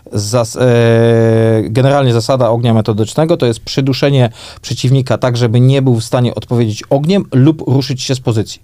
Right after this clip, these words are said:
Czyli nie może się wycofać, nie może atakować i tak dalej, nie? I jedno ze strzelań, które na przykład, e, oni prowadzą, to jest strzelanie, w którym, e, żołnierzowi cel pokazuje się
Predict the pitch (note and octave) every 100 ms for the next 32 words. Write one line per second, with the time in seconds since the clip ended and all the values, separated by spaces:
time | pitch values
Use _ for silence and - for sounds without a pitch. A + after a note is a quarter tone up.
0 | _ - - - B2+ C3+ C3 B2 A#2 A#2
1 | F3+ E3+ C3+ B2 A2 A2 B2 D3 C#3 -
2 | - G2 F2+ - - A#2+ C#3 - - -
3 | - - - - - - E3+ C#3+ - _
4 | B2+ E3 D#3+ C#3+ C3 - - - G#2+ A2+
5 | F3 G3 C#3+ A#2 A#2 A2+ - A2+ A#2 A2+
6 | A2 A2+ A2+ G#2 G#2+ G2+ G2+ C#3+ F#3 E3
7 | D#3+ C3+ D3 B2+ - - - A#2+ C#3+ D#3+
8 | C#3 - C3+ B2+ B2+ B2+ - - - -
9 | A2+ A#2 A#2 B2+ C3 B2+ D3+ C#3+ C3 -
10 | - C#3+ C3 B2+ B2 B2 B2 A#2 - A#2
11 | A2+ G#2+